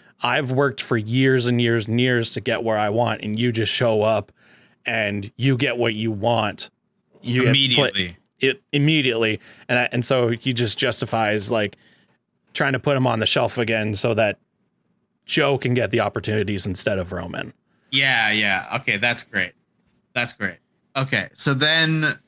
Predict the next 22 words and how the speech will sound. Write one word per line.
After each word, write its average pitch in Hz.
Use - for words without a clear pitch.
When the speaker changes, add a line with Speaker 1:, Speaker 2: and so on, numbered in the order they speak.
Speaker 2:
okay. 127
So 139
I 120
think 160
the 117
Speaker 1:
And, 165
like, 151
you 160
know 170
how, 170
like, 147
how 143
Joe 120
did 127
when 139
Joe 120
was 120
against 113
A 117
J 107
Styles, 107
um, 104